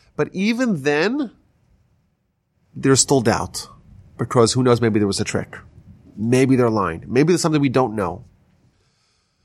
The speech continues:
The vetting of Mosaic prophecy was a higher level. It was via co-prophecy.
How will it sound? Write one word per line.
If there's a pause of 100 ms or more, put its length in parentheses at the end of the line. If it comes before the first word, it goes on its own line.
(160)
The
vetting
of
Mosaic
prophecy
was
a
higher
level.
It
was
via (360)
co-prophecy.